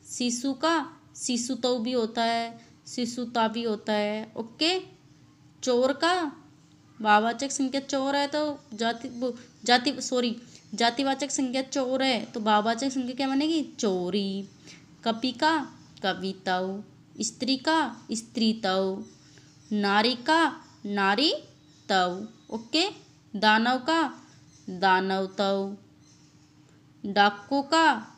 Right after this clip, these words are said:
डकैती, नौकर का नौकरी, बालक का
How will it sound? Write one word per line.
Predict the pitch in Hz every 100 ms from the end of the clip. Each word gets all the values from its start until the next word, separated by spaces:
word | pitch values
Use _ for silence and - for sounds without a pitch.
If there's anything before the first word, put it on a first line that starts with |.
| 208
डकैती, | 196 196 196 - 202 196 - 208 196 196 190 - - - - - - - - _ _ - 214
नौकर | 226 240 269 277
का | 320 349 330 233 - - 202
नौकरी, | 202 208 208 196 - 214 220 208 208 208 - - - - - _ _ - - - - - -
बालक | 208 214 233 262 -
का | 302 320 254 208